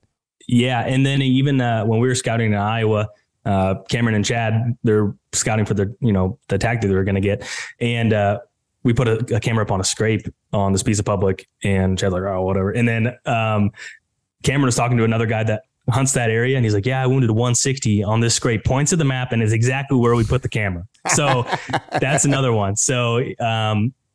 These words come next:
Speaker 1: and, and I, I wish it was something I could just tell you, but I've just walked a ton of, I've been fortunate to grow up in Illinois, so I've been able to walk a lot of diverse ground.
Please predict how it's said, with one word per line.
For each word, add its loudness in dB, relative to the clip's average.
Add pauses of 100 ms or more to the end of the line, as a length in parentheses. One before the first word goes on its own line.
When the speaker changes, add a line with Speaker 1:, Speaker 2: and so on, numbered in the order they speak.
Speaker 1:
and, 0
and -2
I, -6 (220)
I 0
wish 2
it 4
was 4
something 2
I -2
could -2
just -2
tell 0
you, 0
but -2
I've -2
just 4
walked 0
a -2
ton 0
of, -2 (320)
I've 2
been 4
fortunate 0
to 0
grow 2
up -2
in 2
Illinois, 0
so 0
I've 0
been 2
able 0
to 2
walk 0
a -2
lot 0
of 0
diverse 0
ground. -2